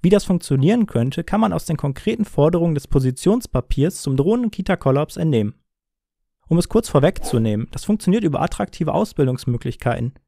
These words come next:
einen attraktiven und fairen Job und bessere Arbeits- und Rahmenbedingungen und nicht dadurch, dass Qualität auf Teufel komm raus durch Quantität ersetzt wird. So wie es aktuell aussieht, werden die Kinder der heutigen Zeit in fünfzehn bis zwanzig Jahren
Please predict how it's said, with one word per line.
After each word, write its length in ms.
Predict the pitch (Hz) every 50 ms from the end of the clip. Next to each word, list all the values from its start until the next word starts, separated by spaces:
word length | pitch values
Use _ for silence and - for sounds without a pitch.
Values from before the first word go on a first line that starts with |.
| _ _ -
einen 140 | - 175 175
attraktiven 640 | - 185 - - 185 - - - 202 220 214 226 196
und 140 | 156 135 -
fairen 320 | - 175 175 165 147 127
Job 320 | 127 147 180 214 - - - - _ _ _ _ _ _ _ _
und 140 | - 180 175
bessere 280 | 196 202 - - 156 -
Arbeits- 340 | - 147 180 185 185 185 -
und 180 | - 147 - -
Rahmenbedingungen 720 | 180 202 196 151 127 117 113 117 113 113 110 123 135 - - _ _ _ _ _ _ -
und 120 | - 151
nicht 200 | 165 170 - -
dadurch, 380 | 139 160 196 180 156 185 202 -
dass 160 | - 135 -
Qualität 560 | - - 147 185 214 208 - - 156 170 170
auf 140 | 139 135 -
Teufel 340 | - - 180 226 - 196 165
komm 180 | - 135 127 123
raus 380 | - 120 123 160 208 220 -
durch 180 | - 143 - -
Quantität 640 | - 160 196 220 208 180 - - 143 139 143 151 -
ersetzt 400 | - 170 180 190 - - - -
wird. 260 | 110 104 - - _ _ _ _ _ _ _ _ _ _ _ _ _ _ _ _ _ _ _ _
So 200 | - 180 220 226
wie 80 | 226 220
es 140 | 196 - -
aktuell 380 | - - - - 180 151 143
aussieht, 540 | - - 147 196 202 - - 131 123 117 -
werden 200 | 127 135 156 160
die 100 | 147 147
Kinder 300 | - - 226 254 240 180
der 160 | 131 123 110
heutigen 420 | 131 180 233 - - 220 202 208 -
Zeit 440 | - - - 120 117 120 123 - -
in 120 | - 147
fünfzehn 420 | - - 254 254 - - - 151
bis 140 | 143 139 -
zwanzig 380 | - - 160 165 - 139 135 -
Jahren 320 | 135 135 147 160 180 190